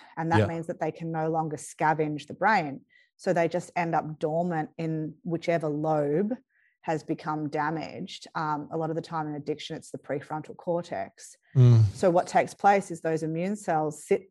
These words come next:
Speaker 1: in the prefrontal cortex and they continue to try and do their job of cleaning up debris. But so they start to chew up your neurons and they start to
Speaker 2: Yep.
Speaker 1: chew up your brain tissue.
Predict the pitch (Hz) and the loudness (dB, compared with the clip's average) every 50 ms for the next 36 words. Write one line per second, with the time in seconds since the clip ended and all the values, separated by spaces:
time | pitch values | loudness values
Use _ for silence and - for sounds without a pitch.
0 | _ 175 180 165 156 160 - 180 165 160 - 156 156 160 - - 135 - - 196 | _ -2 -2 -2 -2 -2 -2 0 0 0 0 -4 -6 -4 -6 -10 -10 -4 0 0
1 | 202 226 233 - - 98 208 110 - - - - - - - - - _ _ _ | 2 2 0 0 0 0 0 0 -2 -6 -14 -18 -18 -16 -18 -18 -20 _ _ _
2 | _ _ 180 175 170 165 165 - - 190 - - 220 220 220 196 196 - - 180 | _ _ -2 0 2 0 0 0 -4 -6 -4 -4 -2 -2 -2 -2 -4 -4 -4 -4
3 | 165 165 165 165 165 160 156 151 151 - - 180 170 156 151 147 - 156 151 156 | -4 -2 -2 -2 -2 -2 -2 -4 -4 -2 0 2 2 2 0 -2 -4 -4 -6 -6
4 | - _ _ _ _ - - 196 175 165 165 165 156 - - - 175 - 175 180 | -8 _ _ _ _ -6 -2 -2 0 0 0 -2 -2 -4 -6 -10 -6 -2 2 4
5 | 190 170 143 151 175 220 - _ _ _ _ _ _ _ - 170 - - 185 160 | 4 4 4 2 -2 -6 -10 _ _ _ _ _ _ _ -8 -8 -4 -2 -2 0
6 | 165 160 - - - 156 131 - - - - - 160 160 156 - - 175 170 180 | 0 -2 -2 0 2 2 2 2 -2 -8 -6 -4 -4 -4 -4 -4 -4 -4 -2 -2
7 | 202 233 247 233 - - 160 - 165 - - 127 135 151 151 - - 143 120 - | 0 2 2 4 2 2 0 -4 -6 -10 -10 -10 -8 -10 -10 -8 -6 -6 -4 2
8 | - 110 104 110 170 165 - - 190 170 165 - 196 208 220 226 214 - 143 - | 4 4 4 4 2 -2 -4 -4 -4 -4 0 2 2 2 2 0 -4 -6 -8 -8
9 | - - 117 160 - 156 | -6 -6 -6 -4 -4 -6